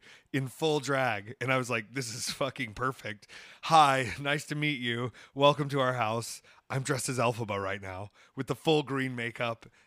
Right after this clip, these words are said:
and the long wig." It was incredible. And it just was like, it's so heartwarming to, to see that gay men keep having fun. We keep having fun no matter what. And we have responsibility. They have their house. They have jobs. They have all of that.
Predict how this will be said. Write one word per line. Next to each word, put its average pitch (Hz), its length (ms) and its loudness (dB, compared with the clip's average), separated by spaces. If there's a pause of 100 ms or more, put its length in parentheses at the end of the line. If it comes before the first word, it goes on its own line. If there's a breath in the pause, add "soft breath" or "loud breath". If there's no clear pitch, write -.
and 113 160 -8
the 110 60 -6
long 120 380 -2
wig." 110 360 -4 (220 loud breath)
It 170 100 -2
was 170 220 0
incredible. 131 680 0 (320 loud breath)
And 135 140 0
it 139 100 -4
just 151 240 -8
was 147 160 -6
like, 123 340 -2 (260 loud breath)
it's 135 160 -6
so 175 240 2
heartwarming 120 540 0
to, 110 280 -14
to 123 140 -6
see 110 440 -6 (160)
that 117 360 -6
gay 123 160 0
men 135 200 0
keep 123 220 -6
having 107 260 -6
fun. 98 240 -12 (640)
We 127 80 -4
keep 185 300 -4
having 170 320 2
fun 143 220 2
no 131 80 -2
matter 117 220 -2
what. 143 300 0 (460 soft breath)
And 110 400 -4 (260 loud breath)
we 139 80 -4
have 185 140 4
responsibility. 151 680 0 (240 loud breath)
They 117 80 -6
have 135 160 0
their 151 140 -2
house. 131 340 -2 (220 soft breath)
They 113 80 -4
have 131 80 -4
jobs. 113 420 -4
They 104 140 -10
have 117 120 -6
all 120 200 -2
of 104 60 -8
that. 101 260 -8